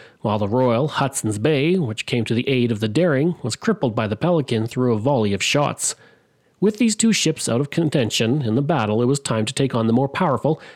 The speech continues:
Hampshire. Both the Pelican and the Hampshire, the two biggest ships in the battle, then fought a vicious and brutal broadside battle. As the battle raged, it looked as though the French were about to lose due to the overwhelming odds of the British.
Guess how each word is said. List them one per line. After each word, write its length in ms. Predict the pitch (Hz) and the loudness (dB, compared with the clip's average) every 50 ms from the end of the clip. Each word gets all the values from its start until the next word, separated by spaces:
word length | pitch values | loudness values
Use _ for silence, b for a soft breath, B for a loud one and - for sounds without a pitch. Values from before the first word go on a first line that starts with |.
| B | B
Hampshire. 640 | B - 139 110 - - - 110 95 - 57 - - B B B B B B B B B B B B B B _ | B -2 -2 0 0 0 -2 0 -2 -4 -6 -6 -8 B B B B B B B B B B B B B B _
Both 220 | 233 254 262 - | 0 0 2 0
the 80 | - - | -2 0
Pelican 440 | 202 185 156 143 135 - 143 135 | 2 2 2 2 0 0 0 2
and 120 | 139 143 160 | 2 2 4
the 60 | 165 | 4
Hampshire, 640 | 180 190 143 113 - - 127 107 104 107 120 170 180 - - | 4 2 2 0 0 0 0 0 0 0 -2 -2 -4 -4 -4
the 100 | 147 113 | -4 -2
two 240 | - - 135 123 110 | 0 0 0 0 2
biggest 340 | 110 120 107 113 104 - | 0 0 0 0 -2 -2
ships 360 | - - - 127 123 - - - | -2 0 0 0 0 0 -2 -2
in 100 | 113 107 | 0 0
the 80 | 107 | 0
battle, 520 | 101 143 156 151 120 127 147 185 208 202 - - | 0 0 0 0 0 0 0 -2 -2 -6 -8 -6
then 200 | 123 113 139 139 | -4 -4 -4 -4
fought 320 | - - 135 135 160 165 | -4 -2 -2 0 0 0
a 40 | 151 | -2
vicious 540 | 113 110 190 190 - - 147 165 160 - - | 0 0 0 0 2 2 0 0 0 -2 -2
and 180 | 120 127 117 | 0 0 0
brutal 320 | 107 127 139 156 127 120 147 | 2 2 2 2 2 2 0
broadside 600 | 131 - 110 107 110 110 - - 131 131 113 101 | 0 -2 -2 -2 -2 -2 -2 -2 0 -2 0 0
battle. 420 | 120 117 139 135 113 107 - b b b b b b b b b b b - | 0 0 0 0 0 -2 -4 b b b b b b b b b b b -2
As 180 | 160 196 214 - | -2 -2 0 0
the 60 | 240 | -2
battle 320 | 202 208 170 160 156 139 | 0 0 0 2 2 2
raged, 560 | 120 131 120 107 98 117 123 - - - - - | 2 2 2 0 -2 -4 -6 -8 -8 -8 -4 -2
it 80 | 160 | 0
looked 300 | 170 170 196 208 208 214 | 2 4 4 2 2 0
as 160 | 220 185 147 131 | 0 0 2 0
though 200 | 120 117 113 120 | 0 0 0 0
the 120 | 123 113 | -2 -6
French 480 | - - - 175 120 107 113 117 - - | -8 -4 -2 0 0 0 0 -2 -2 0
were 100 | 131 123 | 0 0
about 240 | 113 139 139 135 | 0 0 0 0
to 60 | - 123 | 0 0
lose 420 | 120 151 170 135 117 123 147 147 | 2 4 4 4 4 2 2 2
due 120 | - 135 | 2 0
to 40 | 123 | 2
the 140 | 117 127 - | 2 0 0
overwhelming 540 | - 147 151 151 156 147 139 139 135 123 - - | 2 2 2 2 2 2 2 2 2 0 0 0
odds 440 | 160 175 175 131 98 104 104 101 117 | 0 2 2 2 0 -2 -2 -4 -4
of 80 | 107 | -4
the 60 | 104 101 | -2 0
British. 520 | 131 135 143 127 - - - - - | 2 2 2 2 0 -2 -2 -2 -4